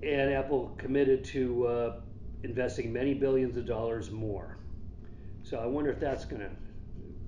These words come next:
you know, keep going now that it's ex-, been exposed. It's interesting, he kept it under wraps.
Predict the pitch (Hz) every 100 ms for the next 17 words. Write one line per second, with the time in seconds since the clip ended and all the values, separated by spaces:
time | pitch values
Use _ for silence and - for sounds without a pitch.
0 | - - 123 107 98 - 147 110 120 117
1 | 95 92 - 127 123 127 123 107 - -
2 | - 123 104 - - 123 104 110 120 151
3 | 160 156 - 131 117 - - - 135 -
4 | 160 156 - 143 127 127 120 117 107 98
5 | - - -